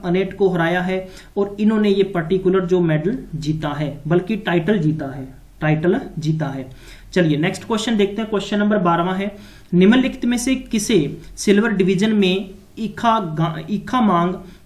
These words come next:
के आदेश से सम्मानित किया गया है? तो ये पर्टिकुलर क्या है, division है, silver division है,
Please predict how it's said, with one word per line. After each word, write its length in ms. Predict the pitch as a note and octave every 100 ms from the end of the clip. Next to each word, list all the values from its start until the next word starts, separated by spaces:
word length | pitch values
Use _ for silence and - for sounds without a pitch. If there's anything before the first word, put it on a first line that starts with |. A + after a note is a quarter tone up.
| -
के 180 | G3+ G3+ G3+
आदेश 340 | F3+ F#3+ G#3
से 140 | -
सम्मानित 400 | G3+ F#3 D#3+ E3+
किया 260 | D#3+ D#3+ C#3+
गया 200 | C3 B2+
है? 220 | C3 B2+
तो 80 | -
ये 180 | D#3+ G3+
पर्टिकुलर 580 | G3+ D#3+ F#3+ F#3 F#3+ F#3
क्या 180 | E3+
है, 280 | D#3 F3+ F3
division 340 | D3+ D#3 D#3 F3+
है, 260 | F3+ G#3
silver 380 | - D#3+ D#3 E3
division 340 | D#3+ E3 D#3+
है, 260 | E3+ F3+ -